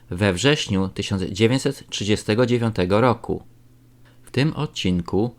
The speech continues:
opowiem o dalszych losach naszego złotego skarbu, który dotarł do Konstancy w Rumunii. Nasze złoto zostało wywiezione z Polski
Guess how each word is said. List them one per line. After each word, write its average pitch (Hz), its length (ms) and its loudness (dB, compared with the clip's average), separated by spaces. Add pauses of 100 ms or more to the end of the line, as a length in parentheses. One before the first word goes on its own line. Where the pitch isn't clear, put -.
(200)
opowiem 110 500 0
o 92 120 -6
dalszych 131 480 -2
losach 87 560 -2 (240)
naszego 104 420 0
złotego 92 440 0
skarbu, 92 640 0 (540)
który 98 440 0
dotarł 92 600 2 (160)
do 95 160 -2
Konstancy 98 640 0
w 143 60 -4
Rumunii. 90 580 0 (1400)
Nasze 151 420 -2
złoto 113 600 -2 (300)
zostało 151 720 0
wywiezione 127 580 2
z - 100 -6
Polski 123 680 -2